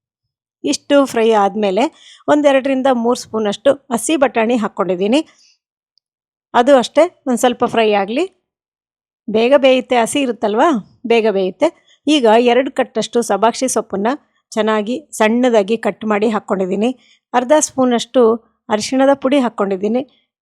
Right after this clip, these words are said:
ಎಲ್ಲಾನು ಸೇರಿಸಿ ಚೆನ್ನಾಗಿ ಕೈ ಆಡ್ಕೋಬೇಕು. ಫ್ಲೇಮು ಸಿಮ್ಮಿಗೆ ಇಟ್ಕೊಂಡು ಎರಡೇ ಎರಡು ಸ್ಪೂನ್ ಅಷ್ಟು ನೀರು ಹಾಕಿ ಎರಡು ನಿಮಿಷ ಮುಚ್ಚಳ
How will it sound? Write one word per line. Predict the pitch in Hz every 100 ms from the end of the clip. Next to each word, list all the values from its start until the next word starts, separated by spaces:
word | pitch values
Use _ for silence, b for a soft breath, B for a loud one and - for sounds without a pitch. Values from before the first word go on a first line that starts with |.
| -
ಎಲ್ಲಾನು | 233 269 277 285 285
ಸೇರಿಸಿ | 262 247 - 269
ಚೆನ್ನಾಗಿ | 233 214 233 233 247
ಕೈ | 254 220
ಆಡ್ಕೋಬೇಕು. | 226 214 226 202 180 240 320 - _ _ _ _ _ _
ಫ್ಲೇಮು | - 262 285 311 311 311
ಸಿಮ್ಮಿಗೆ | - 269 302 262
ಇಟ್ಕೊಂಡು | 220 214 214 247
ಎರಡೇ | 247 247 220 240 285
ಎರಡು | 302 233
ಸ್ಪೂನ್ | - - 240
ಅಷ್ಟು | 226 _ 233
ನೀರು | 208 240 233
ಹಾಕಿ | 180 -
ಎರಡು | 269 302 240 247 277
ನಿಮಿಷ | 285 233 220 -
ಮುಚ್ಚಳ | 226 220 220